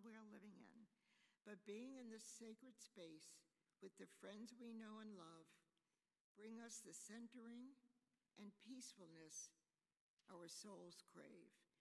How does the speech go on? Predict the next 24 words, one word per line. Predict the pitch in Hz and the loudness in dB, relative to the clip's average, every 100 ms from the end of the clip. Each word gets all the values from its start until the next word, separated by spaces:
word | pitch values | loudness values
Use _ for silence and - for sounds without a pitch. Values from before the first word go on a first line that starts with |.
| - _ _ _ _ - | -20 _ _ _ _ -2
Help | 240 240 262 | 0 0 2
us | 240 - | 2 2
to | 233 | 2
remain | 208 190 185 190 175 170 | 2 2 0 -2 -2 0
mindful | 170 196 233 - 240 | 2 2 0 0 0
of | 240 233 | 2 0
your | 254 | -4
presence | 247 190 151 165 156 - - - _ _ _ _ | -4 -4 -2 -4 -4 -2 -2 -4 _ _ _ _
so | - 220 | 2 4
we | 208 233 | 4 2
can | 233 254 214 | 0 0 2
remain | 190 190 180 175 | 2 0 0 -2
centered | - 214 208 208 247 254 - - | 0 2 2 0 -2 -4 -6 -4
on | 190 | -2
what | 185 208 | 0 0
is | 170 180 | -2 -2
most | 180 202 226 - | -2 0 0 -2
important | 262 233 233 170 139 147 - - _ _ | -2 -2 -2 -2 -4 -10 -14 -20 _ _
in | 180 190 | -2 0
our | 214 220 | 2 2
lives, | 196 160 160 160 160 - | 0 0 -2 -4 -6 -6
and | 170 175 | -4 -4
with | 170 - | -4 -6
that, | 190 175 151 | -4 -2 -4